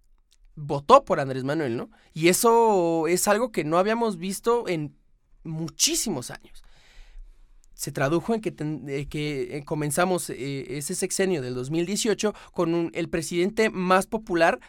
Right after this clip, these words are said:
de los últimos setenta años. Fácil. Entonces, eh, ¿qué significó tener a un presidente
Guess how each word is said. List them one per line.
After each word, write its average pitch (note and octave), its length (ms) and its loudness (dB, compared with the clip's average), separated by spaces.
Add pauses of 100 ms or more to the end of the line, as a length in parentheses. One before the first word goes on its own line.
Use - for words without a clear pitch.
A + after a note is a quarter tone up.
(840)
de E3 140 -2
los D#3 180 -2
últimos A3+ 360 0
setenta G3 480 0
años. - 340 0 (1040)
Fácil. - 380 -4 (840)
Entonces, A3 580 2 (120)
eh, F#3 520 4 (600)
¿qué B3 140 0
significó G3+ 720 -2 (280)
tener F#3+ 420 0
a G#3+ 160 6
un G3 160 0
presidente G#3+ 720 0